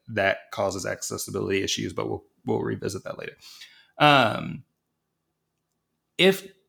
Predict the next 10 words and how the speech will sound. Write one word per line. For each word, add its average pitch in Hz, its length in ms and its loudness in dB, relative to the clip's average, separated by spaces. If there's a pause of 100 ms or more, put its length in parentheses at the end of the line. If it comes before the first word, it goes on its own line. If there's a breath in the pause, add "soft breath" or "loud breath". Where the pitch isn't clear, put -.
(400)
Newsom 143 480 4
loses, 110 580 4
I 113 80 -2
think 135 240 0
everyone 123 640 4
from 117 200 0
a 104 40 -2
political 110 420 0
sphere 107 600 0
understands 107 720 0